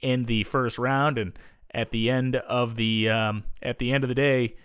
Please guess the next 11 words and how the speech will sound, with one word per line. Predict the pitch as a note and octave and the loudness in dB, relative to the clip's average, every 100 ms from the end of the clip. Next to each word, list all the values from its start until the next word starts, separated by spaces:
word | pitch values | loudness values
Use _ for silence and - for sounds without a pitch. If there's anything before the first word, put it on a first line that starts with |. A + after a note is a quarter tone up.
| _ _ _ _ | _ _ _ _
he | - | -4
left | A#2+ C3 D3 - - - | 0 2 0 -4 -16 -8
and | A#2 A#2+ B2 B2 A#2 - | -4 -2 0 -2 -4 -6
never | C3 C3+ D3 | -2 0 0
came | D3+ C#3 | 0 -2
back | C3 C3 C3+ | 0 -2 -4
with | A#2+ | -6
the | |
dragster | G#2 C3+ F3 - C3 | -2 0 0 -2 -4
anyway | A2+ A2 A2 G#2+ G#2 - - - - | -2 0 0 0 -4 -10 -18 -20 -8
to | - A#2+ A2 G2+ | -2 0 0 -2